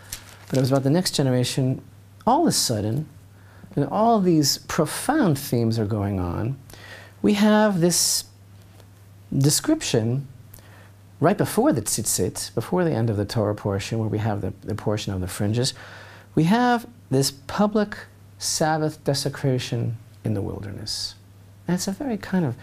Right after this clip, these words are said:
strange section. And there's a man, and, uh, we don't know who he is. Actually, I, I think we do, but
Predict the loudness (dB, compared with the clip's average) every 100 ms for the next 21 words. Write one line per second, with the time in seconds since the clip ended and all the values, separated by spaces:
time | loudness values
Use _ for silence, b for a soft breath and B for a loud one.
0 | B B B -6 0 2 4 2 2 0
1 | -2 -4 -4 -8 -14 B B B B B
2 | B B B B B B -20 -16 0 4
3 | 6 6 4 2 2 0 -2 -6 -20 -20
4 | -20 -20 -4 0 2 2 4 4 4 4
5 | 4 4 4 4 4 2 0 0 0 2
6 | 2 -2 -4 -2 -2 0 2 2 2 2
7 | -2 -4 -8